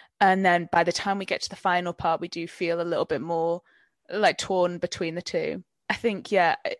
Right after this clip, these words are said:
personally, th-, my favorite thing about it was the style that it was written in, really clean. And again, like Sally Rooney, is she just gonna be the benchmark for everything, do you think,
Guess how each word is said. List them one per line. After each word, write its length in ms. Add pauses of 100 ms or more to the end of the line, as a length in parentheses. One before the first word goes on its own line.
personally, 580
th-, 80
my 180
favorite 280
thing 160
about 180
it 80
was 200
the 140
style 640
that 120
it 80
was 160
written 240
in, 200 (380)
really 220
clean. 640
And 380 (480)
again, 420
like 320
Sally 300
Rooney, 360 (320)
is 100
she 180
just 100
gonna 140
be 60
the 60
benchmark 460
for 80
everything, 400
do 80
you 60
think, 340